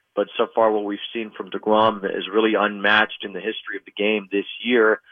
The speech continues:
You know, he's still gonna have to pitch a lot longer and, and be dominant for a longer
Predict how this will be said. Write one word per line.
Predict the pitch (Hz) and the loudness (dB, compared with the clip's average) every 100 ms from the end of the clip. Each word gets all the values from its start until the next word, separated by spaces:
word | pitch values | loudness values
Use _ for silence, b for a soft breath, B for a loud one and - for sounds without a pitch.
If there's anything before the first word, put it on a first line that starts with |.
| b b _ | b b _
You | 107 | 0
know, | 107 | 0
he's | 110 - | -2 -2
still | 131 131 | 0 2
gonna | 120 | 0
have | 117 117 | -2 -6
to | - | -10
pitch | - 131 131 120 | -2 -2 0 2
a | |
lot | 107 113 110 | 6 6 6
longer | 101 117 127 113 110 | 2 -2 0 -4 -4
and, | 95 98 98 101 | -6 -12 -16 -20
and | 101 - | -20 -16
be | 110 110 - | -14 -14 -4
dominant | 101 113 120 107 - | 0 0 -2 -8 -10
for | - | -10
a | 98 | -10
longer | 98 113 110 | -8 -8 -8